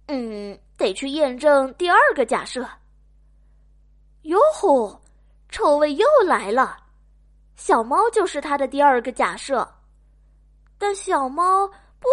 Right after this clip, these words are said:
可能自身就这么臭，喷点妈妈的香水，爸爸的古龙试试看。小阿达说做就做，可试验再次失败。他正打算重新开始，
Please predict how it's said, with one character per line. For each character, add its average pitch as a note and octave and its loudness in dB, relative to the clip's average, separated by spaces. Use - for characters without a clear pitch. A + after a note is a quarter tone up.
可 D4 -4
能 A#3+ -6
自 G#4 -2
身 D#4+ -6
就 D#4+ -4
这 D4 -6
么 B3+ -4
臭， D4+ -2
喷 B3 -12
点 A3 -6
妈 A#3 -4
妈 C4+ -6
的 B3+ -8
香 F#4 -8
水， C#4+ -6
爸 G4+ 2
爸 F4 2
的 G4+ -2
古 E4 -2
龙 A#3+ -4
试 G#4+ -4
试 D#4+ -6
看。 - -8
小 C#4 0
阿 B3 -2
达 A#3 -4
说 G4+ -6
做 F#4 -2
就 C#4+ -4
做， A#3+ -4
可 A#3 -4
试 F4 -8
验 E4 -6
再 A#3+ 0
次 B3+ -10
失 E4+ -10
败。 G#4 -2
他 F#4 -4
正 G4+ -4
打 C4 -4
算 B3+ 0
重 A#3+ -6
新 G4 -10
开 D4+ -2
始， G#3 -6